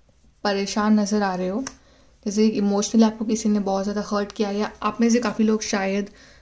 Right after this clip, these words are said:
अ, depression और anxiety जैसे phase में भी हो सकते हैं इस वक्त, कि आप लोगों से cut off हो चुके हो और आप लोगों से बात करना पसंद नहीं करते हो।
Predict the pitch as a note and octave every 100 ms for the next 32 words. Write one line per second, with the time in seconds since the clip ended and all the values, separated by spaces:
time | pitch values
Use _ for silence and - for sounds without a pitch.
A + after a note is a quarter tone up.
0 | - - G3+ G3+ F3+ G#3 - G#3 G3 A#3
1 | A3+ G#3 G#3 - F#3+ F#3+ F3+ F3+ - G#3
2 | F#3 G3+ G#3 - G#3 G3 G3 G3 G#3+ -
3 | G#3 G#3 G#3 - G3 G3 - - F3+ F#3+
4 | - - G#3 G3+ A3 - - - - G3
5 | G3 - G3+ G#3 G#3 G#3 A3 F#3+ F#3+ G3+
6 | G3+ G3+ F3+ - G3+ G3+ G3+ G3 G3 -
7 | F#3 F#3 A3+ G3+ G3 G3 F#3+ F#3 F#3 G3+
8 | G3 G3+ F#3 G#3+ A3 G#3+ G3+ - G3